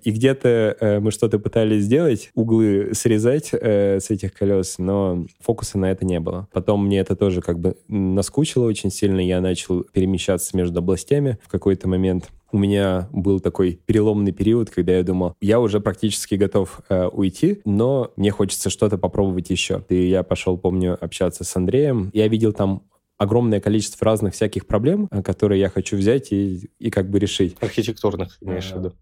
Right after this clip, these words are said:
Speaker 1: разных. Ну, то есть архитектурных.
Speaker 2: Ну, с точки зрения инжиниринга, в первую
Speaker 1: С-,
Speaker 2: очередь.
Speaker 1: ну, в основном. Я сейчас расскажу. Пошёл общаться с Андреем про то, что можно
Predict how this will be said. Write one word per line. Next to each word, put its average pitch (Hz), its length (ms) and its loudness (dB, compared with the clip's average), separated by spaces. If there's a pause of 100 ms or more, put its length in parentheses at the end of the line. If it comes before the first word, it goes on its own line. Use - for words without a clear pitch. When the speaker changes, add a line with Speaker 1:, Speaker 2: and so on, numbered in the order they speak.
Speaker 1:
разных. 92 400 0 (580)
Ну, 139 160 4
то 107 140 2
есть 104 220 0
архитектурных. 135 1040 0
Speaker 2:
Ну, 135 80 -2
с - 40 -8
точки 175 220 -2
зрения 139 260 2
инжиниринга, 113 540 -2
в - 260 -20
первую 90 300 -2
Speaker 1:
С-, - 160 -2
Speaker 2:
очередь. - 160 -10
Speaker 1:
ну, 165 240 0
в 95 80 -2
основном. 90 540 -2
Я 113 160 4
сейчас - 320 -4
расскажу. 113 500 0 (640)
Пошёл 110 280 0
общаться 107 340 0
с - 80 -2
Андреем 143 580 2
про 101 520 2 (260)
то, 98 160 2
что 92 260 -2
можно 92 380 0